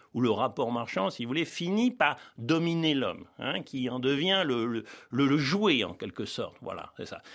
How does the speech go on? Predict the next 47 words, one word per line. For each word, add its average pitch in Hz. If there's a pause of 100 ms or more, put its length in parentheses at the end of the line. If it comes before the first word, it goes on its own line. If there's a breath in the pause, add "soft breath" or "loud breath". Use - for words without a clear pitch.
(120)
Alors 196
que 202
pour 196
Marx, 254 (160)
le 110
rapport 117
marchand, 139
la 143
marchandise, 156 (180 loud breath)
c'est -
vraiment 214
des 180
rapports 160
entre 156
les 127
hommes. 107 (140)
Voyez-vous, 160
c'est -
la 160
division 180
du 170
travail 160
dans 143
la 139
société. 120 (240 soft breath)
Division 123
du 131
travail 135
parce 123
que 120
l'aumônier 107
ne 117
fait -
pas 113
ce -
que 113
fait 131
le 107
forgeron, 135
si -
vous 127
voulez, 135
mais 147
aussi 147
division 143
du 127
travail 135